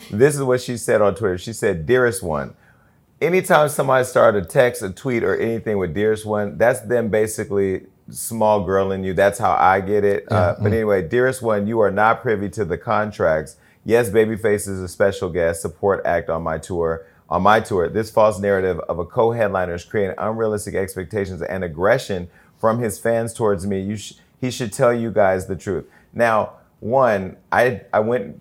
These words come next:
Speaker 1: looked on Twitter. I didn't see you gaslighting fans. I didn't see you releasing
Speaker 2: No.
Speaker 1: anything that would make people wanna go and attack Miss Baker. Um, and I've never heard of Babyface fans being internet
Speaker 2: <laughs>
Speaker 1: terrorists. So this was news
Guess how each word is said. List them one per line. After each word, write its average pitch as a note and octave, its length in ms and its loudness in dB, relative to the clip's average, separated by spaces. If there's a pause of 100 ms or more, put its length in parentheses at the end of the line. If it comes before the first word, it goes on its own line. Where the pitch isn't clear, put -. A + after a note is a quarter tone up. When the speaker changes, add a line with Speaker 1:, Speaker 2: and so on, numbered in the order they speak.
(100)
Speaker 1:
looked A2 180 0
on F#2 180 0
Twitter. F#2 280 0
I F2+ 80 4
didn't G2+ 220 -2
see G2+ 160 -8
you F#2+ 100 -4
gaslighting F#2+ 680 0
fans. F#2 380 -4
I F#2 100 0
didn't F#2 200 -6
see G2+ 180 -10
you F#2+ 100 -6
releasing F#2+ 520 -4
Speaker 2:
No. G2 80 -4
Speaker 1:
anything G2 300 -6
that E2+ 120 0
would F2 140 -4
make F#2 240 -6
people G2 320 -6
wanna F2+ 260 -2
go F#2 220 -2
and F2+ 80 -4
attack F#2 420 -2
Miss F2+ 220 -10
Baker. F2+ 560 -4 (320)
Um, F#2+ 340 0 (140)
and G#2+ 240 -2 (100)
I've B2 220 4
never A2+ 260 2
heard A#2+ 200 0
of F#2 100 0
Babyface A2 600 0
fans G2 540 -2 (480)
being A2 380 -2 (160)
internet A#2+ 440 2
Speaker 2:
<laughs> A#2 60 0
Speaker 1:
terrorists. F2 380 2
So A2 160 2
this B2+ 220 4
was F#2+ 280 4
news C3 300 6